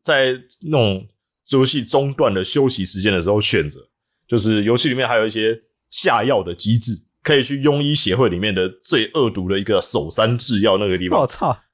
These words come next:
Speaker 1: 抽转蛋，就是他那里有抽药转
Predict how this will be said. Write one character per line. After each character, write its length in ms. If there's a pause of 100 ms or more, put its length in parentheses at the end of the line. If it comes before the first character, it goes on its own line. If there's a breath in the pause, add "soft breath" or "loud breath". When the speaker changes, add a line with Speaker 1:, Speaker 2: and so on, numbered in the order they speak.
(120)
Speaker 1:
抽 420 (340)
转 300
蛋， 300 (200)
就 80
是 80
他 120
那 100
里 140
有 260
抽 420
药 200
转 200